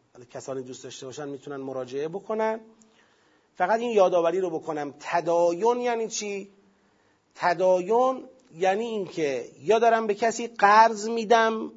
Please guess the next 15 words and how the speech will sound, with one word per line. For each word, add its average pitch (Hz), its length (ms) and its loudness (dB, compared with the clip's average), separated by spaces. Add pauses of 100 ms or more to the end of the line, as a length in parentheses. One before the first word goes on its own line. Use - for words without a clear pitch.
(180)
او 226 220 -6
می‌شود 208 680 6
مدیون 175 960 0 (580)
به 170 120 2
من، 190 600 4 (100)
این 147 120 -12
یه 165 100 -6
تداینه. 127 760 -6
قرض 127 440 -2
دادن، 165 520 0
قرض 131 480 -2
گرفتن، 127 600 -8 (960)
این 196 140 -2
یه 196 60 2
تداینه. 123 640 -6